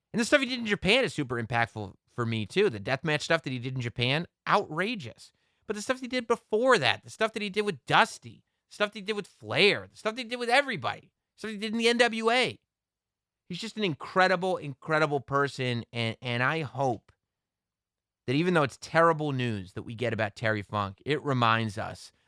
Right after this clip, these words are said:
that as wrestling fans, we should be talking about Terry Funk as often as humanly possible. He's on that real short list. I put, there, there's a list of people who just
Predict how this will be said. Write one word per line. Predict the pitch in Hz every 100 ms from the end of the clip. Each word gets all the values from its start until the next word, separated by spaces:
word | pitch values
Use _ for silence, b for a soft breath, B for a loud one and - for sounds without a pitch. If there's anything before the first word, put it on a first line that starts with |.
| _
that | 139
as | 151 170 131
wrestling | 147 143 127 120
fans, | - 107 101 101 95 _ _ _
we | 117 175
should | 190 190
be | 196
talking | - 160 151 147
about | 139 135 -
Terry | 131 120 127
Funk | 110 117 107 98 _ _ _ _ -
as | 113 107 -
often | 127 131 131 123
as | -
humanly | 113 113 110
possible. | 104 104 - 98 104
He's | 160 180
on | 170
that | 151 107
real | 120 139 127
short | - 117 92
list. | 107 92 _ b b
I | -
put, | 156 196 160
there, | 143 147
there's | 165 156
a | 165
list | 156 190 175 -
of | - 139 -
people | 151 139 135 123
who | 131 123 -
just | - 190 139 - -